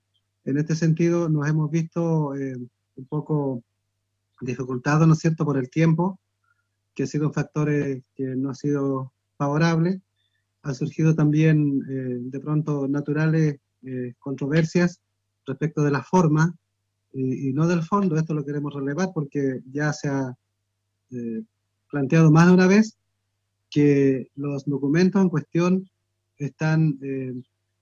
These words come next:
con el espíritu de recoger cada uno de los derechos, ¿no es cierto?, en su base, cada uno de los derechos que hoy día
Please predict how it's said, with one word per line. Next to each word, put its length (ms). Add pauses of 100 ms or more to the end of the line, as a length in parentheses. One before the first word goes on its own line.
(140)
con 160
el 80
espíritu 480
de 340 (100)
recoger 540 (160)
cada 220
uno 160
de 80
los 160
derechos, 540 (280)
¿no 60
es 60
cierto?, 400
en 80
su 120
base, 380 (460)
cada 260
uno 120
de 60
los 120
derechos 440
que 400 (200)
hoy 140
día 500